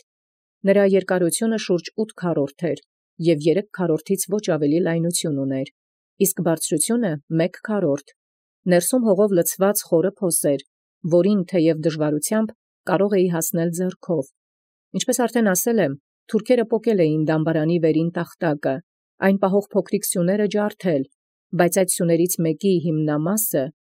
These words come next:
և դամբարանի մարմարի մի կտորը ինձ հետ տանում եմ հայրենիք։ Քանի որ մինչև իմ գալը Մյուրլիկիայի վանահայր Պաիսոսը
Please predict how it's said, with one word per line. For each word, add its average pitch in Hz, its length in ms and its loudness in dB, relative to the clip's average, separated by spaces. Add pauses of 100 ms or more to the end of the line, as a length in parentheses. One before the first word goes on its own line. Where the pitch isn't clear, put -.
(260)
և 170 220 2
դամբարանի 165 500 2
մարմարի 160 460 0
մի 175 180 0
կտորը 208 480 0 (400)
ինձ 220 180 0
հետ 196 220 -2
տանում 165 360 0
եմ 175 120 0
հայրենիք։ 180 640 0 (1080)
Քանի 220 220 2
որ 202 220 2 (120)
մինչև 208 360 0
իմ 220 140 2
գալը 151 360 2 (340)
Մյուրլիկիայի 180 640 2
վանահայր 165 580 0
Պաիսոսը 175 680 -2